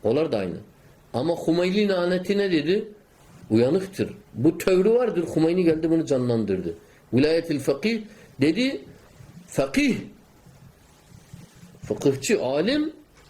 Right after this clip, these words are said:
Mehdi'nin naibi olur, yardımcısı olur. Devleti kurar, Mehdi geldi, buyurun deriz, sana hazırladık yolu.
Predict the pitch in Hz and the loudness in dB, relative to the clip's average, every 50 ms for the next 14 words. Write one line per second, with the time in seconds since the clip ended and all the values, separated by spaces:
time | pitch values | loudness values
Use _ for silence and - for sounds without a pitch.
0 | _ _ _ _ _ _ - - - - 107 117 131 151 180 190 165 156 165 185 | _ _ _ _ _ _ -20 -12 -4 0 2 4 4 4 2 0 0 0 0 2
1 | 202 220 254 262 240 220 202 190 185 190 196 190 196 196 165 185 220 202 170 135 | 4 4 4 4 4 4 4 4 2 2 0 0 -2 -2 2 2 2 2 2 0
2 | 117 101 - - - - _ _ _ _ - - 101 107 120 131 131 131 143 147 | -2 -4 -6 -8 -16 -20 _ _ _ _ -14 -4 -2 0 0 0 0 0 0 0
3 | 147 143 147 143 - - 196 185 160 139 120 104 95 101 127 156 160 170 175 170 | 0 -2 -2 -2 0 0 2 2 2 0 0 -2 0 2 2 2 4 2 0 0
4 | - 233 220 - 220 226 247 247 226 196 185 185 180 180 180 254 226 190 185 180 | 0 -4 0 2 2 2 2 0 0 -2 -2 0 0 2 0 0 0 0 0 0
5 | 190 214 220 196 208 190 165 143 135 139 139 156 160 147 - - - - - - | 0 -2 0 2 2 2 2 2 2 2 2 2 0 -4 -8 -14 -20 -20 -20 -20
6 | - - - 135 131 143 147 135 127 117 110 120 113 110 107 101 104 98 - 95 | -12 -6 -4 -4 -2 -2 -2 -4 -4 -4 -2 -2 0 0 0 -2 -4 -8 -8 -6
7 | 90 82 80 76 - | -6 -6 -6 -6 -8